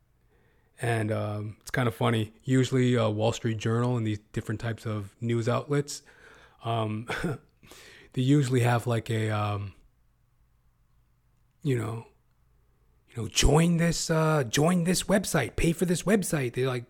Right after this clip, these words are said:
fucking try to get you to buy the damn subscription. But when it comes to this article, no, you can read this one for free. <laughs> This one's on us.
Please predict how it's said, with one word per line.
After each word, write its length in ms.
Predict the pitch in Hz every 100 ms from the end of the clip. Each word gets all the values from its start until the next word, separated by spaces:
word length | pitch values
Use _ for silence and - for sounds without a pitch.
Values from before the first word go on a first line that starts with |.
| _
fucking 240 | 175 160 135
try 140 | 151
to 120 | 127 -
get 160 | 151 139
you 60 | 127
to 40 |
buy 380 | 107 117 135 135
the 240 | 120 110 - - - -
damn 240 | 127 123
subscription. 720 | - 110 - 139 - 113 110 - _ _ - - -
But 220 | 135 131
when 100 | 127
it 60 | 127
comes 220 | 143 123
to 80 | 120
this 200 | 160 123
article, 400 | 113 110 120 143
no, 140 | 180
you 120 | 190
can 140 | 202 190
read 140 | 127
this 140 | 113 -
one 120 | 104
for 120 | 104
free. 260 | 104 107 - _ _
<laughs> 360 | - 156 - -
This 200 | 277 262
one's 260 | 214 214
on 200 | 190 170
us. 360 | 135 104 - -